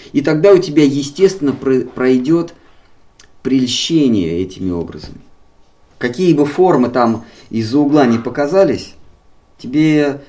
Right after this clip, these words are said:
а, ты будешь понимать, что всё это электромагнитное излуч-, излучение. Более того, я тебе потом расскажу, что это твои электромагнитные излучения. Что всё то, что ты видишь, это просто отражение в твоём уме. Тебя же.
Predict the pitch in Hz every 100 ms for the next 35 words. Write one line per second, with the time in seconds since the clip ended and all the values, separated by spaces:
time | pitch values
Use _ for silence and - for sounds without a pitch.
0 | - _ - 120 120 165 165 160 165 170
1 | - 110 - 147 139 127 123 127 127 120
2 | 135 135 113 104 120 123 - 107 127 127
3 | 131 87 65 - _ _ _ _ _ _
4 | _ _ _ _ 127 143 117 110 101 110
5 | 117 110 120 135 127 - 131 135 135 -
6 | 117 117 110 - - - 113 139 196 139
7 | 101 - 92 85 90 82 - 80 - -
8 | - - - _ _ _ _ _ _ _
9 | _ _ _ _ - - - _ - -
10 | 113 - 143 123 - 135 120 131 185 147
11 | 107 123 123 135 151 143 117 - 120 143
12 | 131 113 113 117 110 117 131 95 - -
13 | - - 110 104 87 76